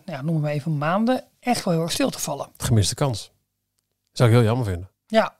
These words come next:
Speaker 2: Ja.
Speaker 1: Maar goed, die past dan weer minder in het, in, in het prinsesachtige thema als dat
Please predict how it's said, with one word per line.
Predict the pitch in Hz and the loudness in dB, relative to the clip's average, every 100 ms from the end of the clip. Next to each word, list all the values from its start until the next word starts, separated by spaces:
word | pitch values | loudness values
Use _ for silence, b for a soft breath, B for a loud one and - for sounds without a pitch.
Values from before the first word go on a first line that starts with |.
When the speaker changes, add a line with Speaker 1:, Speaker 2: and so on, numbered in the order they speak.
| _ | _
Speaker 2:
Ja. | 127 123 85 | -4 -4 -4
Speaker 1:
Maar | - | -4
goed, | 190 285 - - - | 2 2 2 -10 -10
die | 214 247 | 0 0
past | - - | 2 0
dan | 170 151 | -2 -2
weer | 151 | 0
minder | 208 202 147 - | 0 2 0 -2
in | 196 170 160 | -2 -4 -4
het, | 160 - 247 | -6 -8 -2
in, | 190 180 - | 2 2 0
in | 190 180 180 | -2 -2 -2
het | 196 - | -6 -8
prinsesachtige | - 196 160 208 202 - - | -2 0 2 -2 -4 -6 -6
thema | - 196 180 196 | 0 0 2 0
als | 190 190 - | 0 0 0
dat | - 196 - | 2 2 0